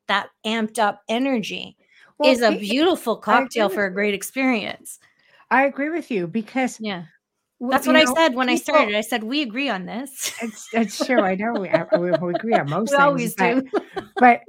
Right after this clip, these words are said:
Speaker 2: I think that people, we can't help it. We come with
Speaker 1: No.
Speaker 2: baggage. Our lives are busy.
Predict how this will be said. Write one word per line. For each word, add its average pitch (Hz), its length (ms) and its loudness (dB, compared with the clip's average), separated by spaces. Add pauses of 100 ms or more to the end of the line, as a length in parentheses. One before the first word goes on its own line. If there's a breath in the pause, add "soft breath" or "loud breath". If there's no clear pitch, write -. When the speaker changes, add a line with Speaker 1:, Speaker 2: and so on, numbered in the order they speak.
Speaker 2:
I 254 200 4 (260)
think 302 320 -6
that 240 360 2 (920 soft breath)
people, 226 460 -4
we 233 120 -4
can't 254 260 -4
help 160 260 -2
it. - 240 -14 (120)
We 214 160 -6
come 247 340 -2
with 254 140 0
Speaker 1:
No. 170 120 -6
Speaker 2:
baggage. 180 680 -4 (400)
Our 196 180 2
lives 247 460 0
are 269 60 -6
busy. 175 600 -8